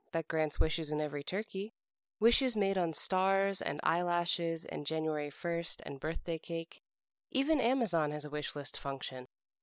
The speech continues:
But maybe you've tried all the conventional methods, and you're still no closer to winning the lottery. Have you considered maybe asking a monster for help? There are a number of creatures you can turn to to make your dreams come true.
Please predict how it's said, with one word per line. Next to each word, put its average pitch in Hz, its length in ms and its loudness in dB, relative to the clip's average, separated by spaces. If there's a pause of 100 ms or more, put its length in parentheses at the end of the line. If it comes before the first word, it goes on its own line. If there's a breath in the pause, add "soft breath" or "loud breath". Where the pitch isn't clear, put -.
(140)
But 214 280 6 (520)
maybe 233 280 2
you've 392 260 2
tried 233 380 6
all 202 80 4
the 160 100 -2
conventional 151 560 -2
methods, 143 640 -2 (140)
and 208 120 4
you're 247 80 6
still 330 360 4
no 180 120 6
closer 156 380 0
to 151 100 0
winning 147 280 2
the 143 80 0
lottery. 139 480 -2 (500)
Have 185 140 -2
you 240 120 2
considered 262 540 4
maybe 208 320 4
asking 165 420 4
a 151 80 4
monster 151 480 0
for 226 180 -4
help? 262 340 -6 (360)
There 220 200 2
are 233 180 6
a 240 80 6
number 262 500 4
of 165 160 4
creatures 160 460 0
you 147 80 -6
can 151 160 0
turn 170 280 0
to 143 140 -4
to 151 140 -6
make 147 220 -2
your 147 80 -2
dreams 214 320 0
come 147 180 -2
true. 147 360 -2